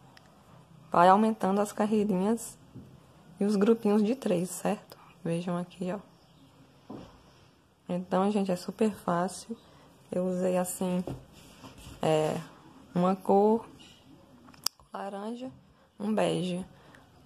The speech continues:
é, um verde, um bege, sempre colocando a cor bege, mas colocando fios coloridos, ok? De cor.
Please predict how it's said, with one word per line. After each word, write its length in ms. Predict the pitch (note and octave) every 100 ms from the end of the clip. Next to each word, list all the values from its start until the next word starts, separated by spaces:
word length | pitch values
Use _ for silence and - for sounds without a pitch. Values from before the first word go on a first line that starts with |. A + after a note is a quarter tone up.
| -
é, 140 | F3
um 140 | F3 F3+
verde, 420 | G3+ G#3 A3+ G3+
um 100 | F#3
bege, 300 | F3 F#3 G#3
sempre 280 | - A3 -
colocando 440 | G#3+ G#3+ G#3 G3+
a 60 | G3
cor 180 | G3+
bege, 320 | F#3+ F#3 G3+ G#3+
mas 400 | G3 G#3 - - - - - - -
colocando 480 | - G3+ G#3 F#3+ G3+
fios 320 | - G3 G#3+
coloridos, 640 | - G3+ A3 F#3+ E3+ E3+
ok? 340 | E3+ - F#3 - - - - -
De 120 | F3+
cor. 220 | - D#3+